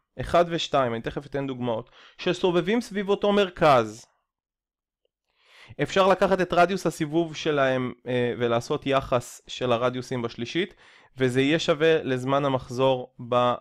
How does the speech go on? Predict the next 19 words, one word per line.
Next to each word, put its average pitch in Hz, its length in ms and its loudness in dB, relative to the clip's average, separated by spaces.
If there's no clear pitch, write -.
ליחס 123 680 0
זמני 127 260 2
המחזור 123 400 0
בריבוע. 107 380 -4
בואו 123 180 -2
נסתכל 131 400 -2
על 123 140 2
דוגמה, 110 360 -6
אה, 117 540 0
מ-, 117 440 -4
ממשהו 127 420 -2
שאתם 120 200 -8
כבר 113 180 -6
מכירים. 113 520 -8
נגיד 131 300 -6
שאנחנו 143 480 -2
לוקחים 151 520 -4
את 117 140 -10
השמש, - 840 -4